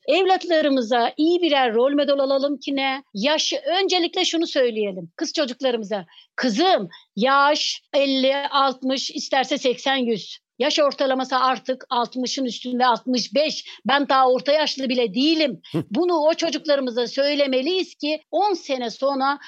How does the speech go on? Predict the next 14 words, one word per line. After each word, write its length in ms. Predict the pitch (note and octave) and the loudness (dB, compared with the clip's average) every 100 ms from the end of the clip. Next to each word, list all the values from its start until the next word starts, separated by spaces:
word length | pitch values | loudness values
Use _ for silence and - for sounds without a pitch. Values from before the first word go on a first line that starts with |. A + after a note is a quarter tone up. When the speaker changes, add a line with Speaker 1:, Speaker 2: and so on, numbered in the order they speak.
| - - | -8 -2
Speaker 1:
o 120 | D#4+ | 2
çocuklar 400 | D#4+ C4 D4 C#4 | 2 0 2 2
evet 280 | C#4 B3+ C4 | 4 2 0
yaş 200 | B3+ C#4 | 0 -2
ortalaması 540 | C4 C4 C4 B3+ C4 | -2 -4 -4 -4 -2
altı-, 280 | A#3 A#3 C4 | -2 -2 -4
altmış 380 | A3 A3 A#3+ - | -4 -4 -6 -6
beş, 180 | C4 A3 | -4 -4
yetmiş 340 | G#3 A#3+ B3 | -4 -2 0
desinler. 400 | B3 G3+ A3 G3 - - - | -2 -2 -4 -4 -6 -16 -2
Dünyada 460 | C4+ G4+ G#4 G4 E4+ | 0 4 4 4 0
bu 140 | D#4+ | 0
böyle 520 | B3+ F#4 G4+ D#4+ G3+ - _ | 0 2 2 0 -2 -10 _
ama 500 | D#4 G4+ G4 B3+ F3 | 0 2 2 0 -4